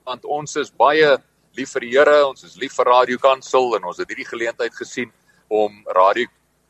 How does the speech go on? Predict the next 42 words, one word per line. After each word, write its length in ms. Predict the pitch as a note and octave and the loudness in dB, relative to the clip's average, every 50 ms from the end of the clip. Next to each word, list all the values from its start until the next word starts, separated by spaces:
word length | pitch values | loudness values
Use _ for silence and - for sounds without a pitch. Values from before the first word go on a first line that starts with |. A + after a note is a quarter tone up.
| _ _ _ _ _ _ _ _ _ _ _ _ _ _ _ _ _ _ _ _ _ _ _ _ _ | _ _ _ _ _ _ _ _ _ _ _ _ _ _ _ _ _ _ _ _ _ _ _ _ _
Kansel 600 | - B2 B2 A#2+ - - B2 A#2 A2 G#2 G#2 G2+ - | -2 -2 -2 -2 -2 -2 -2 0 0 -2 -6 -6 -4
en 280 | G#2+ G2+ G2 F#2+ F#2 F#2+ | -4 -4 -4 -4 -6 -6
as 140 | - G#2 - - | -4 -4 -4 -4
het 60 | - | 0
ware 220 | F#2 F#2 F#2+ G2 A2+ | 2 2 2 2 0
dan 180 | G#2+ G#2 G#2 A2+ | 0 -2 -2 -2
ook 180 | A#2 A2+ G2+ | -6 -8 -4
nou 120 | A2+ G#2+ G2+ | -4 -6 -4
bediening 460 | F2 - - - G2+ G2+ B2+ B2+ B2 | -4 -8 -8 -8 -10 -10 -10 -6 -4
as 160 | A2 G2+ - | -6 -6 -6
'n 60 | G#2+ G2 | -10 -10
mens 260 | G2 F#2+ F#2+ - - | -10 -12 -12 -6 0
wil 240 | F#2+ G2 F#2+ F2+ - _ _ _ _ _ _ _ _ _ | 0 0 0 0 -6 _ _ _ _ _ _ _ _ _
buite 280 | G#2 G#2 A2+ - - | 0 0 0 -2 -4
die 100 | B2+ B2+ | -6 -6
vier 380 | A#2+ - - - C#3+ C#3 C3 B2+ | -6 -6 -8 -6 -6 -4 -6 -6
mure 300 | A#2 A2+ A2+ A2+ A2+ A2+ | -10 -8 -6 0 0 0
van 220 | - - - G#2+ G2 | -2 0 -2 -2 0
Radio 320 | F#2 F2+ F2+ F#2+ G2 G2+ G#2 - - | 2 4 4 4 2 0 -6 -4 -4
Kansel 320 | A2 A2 G#2+ - - G#2 | -4 -4 -4 -4 -6 -6
of 100 | F#2+ - | -6 -6
die 80 | F#2 F2 | -8 -16
studio 560 | - - - A#2+ A2+ A2 - A2 A2 G2+ G2+ | -18 -16 -12 -12 -12 -10 -4 -2 0 0 0
of 220 | F#2+ F#2+ F#2+ - | 0 -2 -6 -4
dan 140 | - G2+ F#2+ | -4 -4 -2
nou 180 | F2+ F2 F2 E2+ | -2 -4 -4 -4
'n 60 | D#2+ | -6
kerk 380 | _ B2 A#2+ A#2+ A2 - - | _ 2 2 4 2 2 -2
as 100 | G2 - - | -10 -14 -8
jy 120 | G2 F#2 | -8 -2
nou 220 | F2+ F2+ F2 F2 F2 | 0 0 -2 -2 -4
dink 220 | - F#2 F#2 _ | -6 -8 -8 _
in 60 | F#2 E2+ | -8 -4
daai 260 | E2+ F2 G2 G2 G2 - | -2 0 0 -2 -4 -6
konteks, 500 | _ G#2+ G#2 G2 _ G#2 G2 - - - _ _ _ _ _ _ _ _ _ _ | _ -10 -10 -6 _ -6 -6 -6 -10 -20 _ _ _ _ _ _ _ _ _ _
vat 220 | - - C3+ C#3+ | -2 0 0 2
dit 180 | C#3+ C3+ - _ | 2 0 0 _
buite 280 | G3 F#2+ A2 - B2+ | -2 -2 -2 -2 -4
die 120 | A#2+ A2+ - - - | -4 -4 -4 -6 -6
vier 220 | G2+ G#2 G2 F2+ | -6 -6 -6 -6
mure, 360 | F#2 F#2 F2 F2 D#2+ D#2 D2 - _ _ _ _ _ _ _ _ | -8 -8 -8 -6 -6 -6 -8 -8 _ _ _ _ _ _ _ _
ehm, 440 | E2+ E2+ E2 E2+ E2 E2 E2 E2 | -4 -2 0 0 0 0 -2 -8